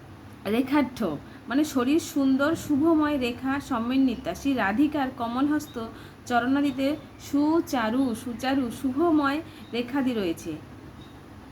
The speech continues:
গন্ধন মেদি, গন্ধন মদিত মাধব পু-, অ-, পূর্ব অঙ্গ সৌরভের দ্বারা মাধবকে,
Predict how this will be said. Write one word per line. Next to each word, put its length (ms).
গন্ধন 640
মেদি, 420
গন্ধন 360
মদিত 560
মাধব 480
পু-, 180
অ-, 160
পূর্ব 300
অঙ্গ 520
সৌরভের 580
দ্বারা 240
মাধবকে, 720